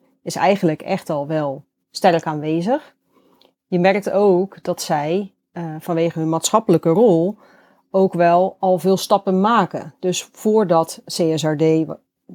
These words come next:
überhaupt bekend was zoals het er nu voor ligt, waren zij al stappen aan het maken, omdat zij gewoon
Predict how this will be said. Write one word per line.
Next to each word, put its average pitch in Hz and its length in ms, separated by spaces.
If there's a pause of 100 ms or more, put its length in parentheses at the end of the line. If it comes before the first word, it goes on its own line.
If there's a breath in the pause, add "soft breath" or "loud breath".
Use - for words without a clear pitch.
(180)
überhaupt 165 720 (580)
bekend 185 380
was 156 220
zoals 160 240
het - 80
er 165 80
nu 180 200
voor 160 280
ligt, 180 440 (320 soft breath)
waren 202 260
zij 185 140
al 175 100
stappen 190 360
aan 180 60
het 165 100
maken, 190 320
omdat 190 300
zij 180 180
gewoon 180 420